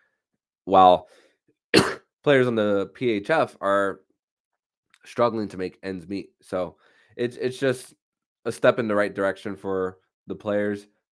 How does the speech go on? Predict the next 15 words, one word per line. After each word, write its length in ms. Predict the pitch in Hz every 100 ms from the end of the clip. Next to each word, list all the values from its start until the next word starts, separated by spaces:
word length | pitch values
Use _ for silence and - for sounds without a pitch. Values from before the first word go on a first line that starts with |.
| _ _
for 180 | _ 101
the 80 | 98
P 200 | 92 107
H 180 | 95 92
F, 200 | 101 101 _ _ _ _ -
and 400 | 95 95 95 - _ _ _
I'm, 500 | 87 101 98 98 95 _ _ _
I 80 | 98
couldn't 220 | 98 117
be 100 | 104
more 180 | 101 98
excited 420 | 90 - 90 90
that 220 | 92 87 -
they're 140 | 98
getting 380 | 92 95 95